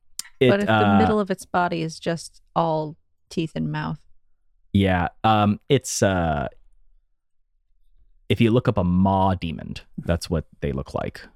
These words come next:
Speaker 1: Uh, uh, M A W demon. Um, so yeah, whatever the hell this thing is, <laughs> uh, these just, they just poured out, and they also start trying to kill things. Uh, this first one, let's see, is it Maw Demon number two's turn or one? One's turn, excellent.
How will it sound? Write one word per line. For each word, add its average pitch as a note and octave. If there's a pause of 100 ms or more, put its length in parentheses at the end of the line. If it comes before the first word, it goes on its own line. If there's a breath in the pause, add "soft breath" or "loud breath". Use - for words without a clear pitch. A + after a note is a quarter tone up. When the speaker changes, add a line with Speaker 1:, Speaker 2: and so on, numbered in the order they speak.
(240)
Speaker 1:
Uh, - (100)
uh, E2 (300)
M G2+
A F#2
W E2 (280)
demon. C2 (560 soft breath)
Um, G2+
so C3
yeah, D#3
whatever B2+
the C3+
hell C3+
this C3+
thing G2+
is, F#2
<laughs> -
uh, F#2
these A2
just, F#2+
they G#2+
just -
poured E2
out, D2+ (180)
and D#3+
they F3+
also F#3
start F2+
trying F2
to D2+
kill E2+
things. D#2 (380 soft breath)
Uh, F#2
this G#2
first -
one, A2
let's G2+
see, C#2+
is D#2+
it D2
Maw F#2
Demon F#2
number F2
two's E3+
turn D#3+
or G#2
one? -
One's -
turn, D#2
excellent. -